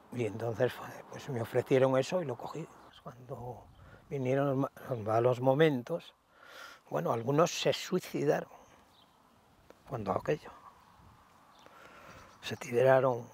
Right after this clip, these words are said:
por los a-, acantilados de Cabo Mayor. Les entró un,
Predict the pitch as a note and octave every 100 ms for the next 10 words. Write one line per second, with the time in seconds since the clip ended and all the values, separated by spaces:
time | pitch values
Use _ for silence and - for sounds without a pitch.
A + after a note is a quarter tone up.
0 | - A2+ A2+ A2+ - G#2+ - - - -
1 | A#2 B2+ B2+ C#3 C3+ A#2+ B2+ C3 A#2+ A2+
2 | G#2 D3 - - - - - - - -
3 | - - _ _ _ - - - - -
4 | - - - - _ _ _ - - -
5 | - - _ _ _ _ _ - - _
6 | _ _ _ _ _ _ - _ - B2
7 | F#2 - A2 F2+ C3 C3+ C#3 C#3 C3+ B2+
8 | B2 B2+